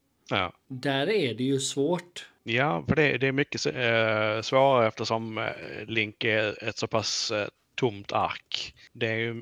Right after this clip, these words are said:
Speaker 1: mycket vad man själv, eh, projicerar på, på Link, hur,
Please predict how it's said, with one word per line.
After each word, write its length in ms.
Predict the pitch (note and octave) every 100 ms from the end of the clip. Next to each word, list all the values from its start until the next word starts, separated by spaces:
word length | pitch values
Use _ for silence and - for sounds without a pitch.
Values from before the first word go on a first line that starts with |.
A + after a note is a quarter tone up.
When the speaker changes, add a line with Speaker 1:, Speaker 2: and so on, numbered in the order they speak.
| A#2+
Speaker 1:
mycket 400 | A#2 B2 - A2+
vad 120 | A2+
man 160 | G#2+ A2
själv, 460 | C#3 A2 G2 G2 G2
eh, 380 | G2 G2 G2 - _
projicerar 600 | - A#2 G#2+ A#2 G#2+ G#2
på, 320 | G#2 A#2 A2 G#2+
på 160 | -
Link, 460 | A#2 A#2 F#2+ - -
hur, 280 | A2 G2